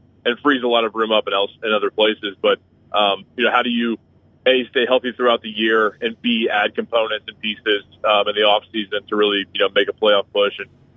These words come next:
um, you know, to, to do it consistently also is pretty impressive. I mean, a-, any team can go all in for one year,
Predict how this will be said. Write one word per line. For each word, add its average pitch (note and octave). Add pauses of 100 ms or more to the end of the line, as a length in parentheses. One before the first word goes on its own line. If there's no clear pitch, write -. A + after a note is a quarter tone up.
(120)
um, F#2+
you G#2
know, G2+
to, -
to -
do D3
it C3+
consistently G#2+
also G2+
is F#2+
pretty F#2+
impressive. F#2
I F#2
mean, G2+
a-, B2
any D3
team B2+
can A#2
go G#2+
all G2+
in G#2
for G2
one G2
year, G#2